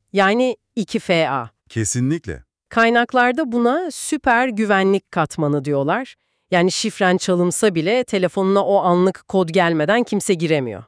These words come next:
Speaker 2: Aynen öyle. Üçüncü adımda geleceğe dönük bir önlem. Sitedeki Notify Me bölümüne kaydoluyorsun.
Speaker 1: Ha, evet.
Speaker 2: Böylece e-posta adresin gelecekte yeni bir sızıntıda ortaya çıkarsa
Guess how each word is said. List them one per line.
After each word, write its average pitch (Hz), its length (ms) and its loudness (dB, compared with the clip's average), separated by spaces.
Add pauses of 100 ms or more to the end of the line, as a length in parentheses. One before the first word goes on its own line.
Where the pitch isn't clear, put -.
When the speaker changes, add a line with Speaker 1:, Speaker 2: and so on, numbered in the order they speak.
(220)
Speaker 2:
Aynen 160 340 -2
öyle. 98 340 -4 (600)
Üçüncü 202 420 -4
adımda 143 440 -2
geleceğe 151 600 -2
dönük 156 300 -4
bir 139 80 -2
önlem. 92 420 -4 (440)
Sitedeki 165 720 -6
Notify 196 580 -4
Me 147 200 -2
bölümüne 139 360 -2
kaydoluyorsun. 82 720 -8 (140)
Speaker 1:
Ha, 151 680 -2
evet. 156 520 -6
Speaker 2:
Böylece 147 540 -6
e-posta 165 540 -6
adresin 87 500 -8 (260)
gelecekte 120 540 -4
yeni 175 300 -4
bir 247 100 -6
sızıntıda 165 540 -6
ortaya 175 320 -4
çıkarsa 151 600 -6